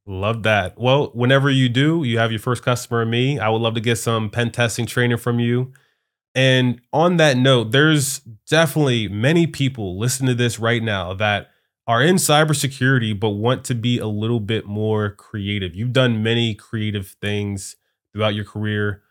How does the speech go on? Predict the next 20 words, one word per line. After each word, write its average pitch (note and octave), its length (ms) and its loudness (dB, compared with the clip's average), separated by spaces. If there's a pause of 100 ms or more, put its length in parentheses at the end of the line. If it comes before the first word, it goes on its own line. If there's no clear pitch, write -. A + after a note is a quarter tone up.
(160)
What C#3+ 100 0
would F3 140 4
be E3+ 80 2
your C#3+ 140 4
one C3+ 260 4
piece C3+ 260 0
of A#2+ 100 -4
advice A2+ 420 0
to A2 60 -6
them G#2 480 0
to G#2 500 -6 (200)
kind B2 160 -2
of G#2+ 300 -4
introduce A#2 500 -2
creativity G#2 840 -4
into A2+ 320 -4
their G#2 360 -4
world G#2 260 -6
of G2 60 -6
cybersecurity? F#2+ 640 -6